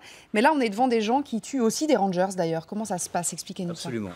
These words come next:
Speaker 2: Alors, euh, puisqu'on parle de, de, de, de nombre, on va, on va donner un, un chiffre clé quand même en termes de, de,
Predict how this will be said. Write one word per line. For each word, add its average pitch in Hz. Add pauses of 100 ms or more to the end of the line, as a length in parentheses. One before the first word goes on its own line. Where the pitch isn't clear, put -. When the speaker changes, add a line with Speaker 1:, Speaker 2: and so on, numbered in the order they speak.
Speaker 2:
Alors, 110
euh, 107
puisqu'on 131
parle 127
de, 104
de, 92
de, 85
de 95
nombre, 127
on 101
va, 98
on 95
va 98
donner 117
un, 107
un 107
chiffre 110
clé 120
quand 92
même 117
en 95
termes 95
de, 87
de, 78